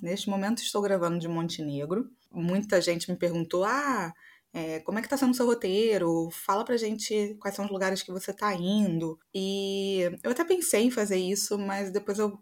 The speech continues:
eu recuei um pouco, porque meu intuito não é compartilhar roteiro de viagem, né? Claro que se alguém me perguntar onde eu tô e tal, eu vou falar. Mas meu intuito não é esse. <laughs> Pra, eu já até tive um, um perfil de,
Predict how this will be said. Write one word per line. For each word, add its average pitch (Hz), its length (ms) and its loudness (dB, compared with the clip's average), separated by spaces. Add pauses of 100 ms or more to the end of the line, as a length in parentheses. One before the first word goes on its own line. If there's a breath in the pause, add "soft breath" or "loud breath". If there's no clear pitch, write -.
eu 196 200 0
recuei 190 540 2
um 190 100 0
pouco, 180 420 0
porque 196 960 2 (240)
meu 233 100 6
intuito 262 380 6
não 233 180 4
é 233 240 2
compartilhar 214 500 0
roteiro 202 320 0
de 185 120 -2
viagem, 156 580 0
né? 180 240 -6
Claro 220 240 2
que - 80 -12
se - 80 -10
alguém 180 200 0
me 180 60 -2
perguntar 180 320 -2
onde 175 160 0
eu 165 100 -2
tô 175 200 -2
e 175 40 -6
tal, 175 200 -2
eu 170 80 -2
vou 165 120 -8
falar. 160 400 -6 (500 loud breath)
Mas 208 80 -2
meu 220 140 4
intuito 247 280 2
não 240 160 4
é 190 160 2
esse. 202 400 0
<laughs> 208 380 -6 (300 loud breath)
Pra, 180 520 2
eu 180 100 4
já 190 140 2
até 226 320 6
tive 233 400 2
um, 185 280 0
um 180 100 -4
perfil 180 460 -2
de, 165 400 -4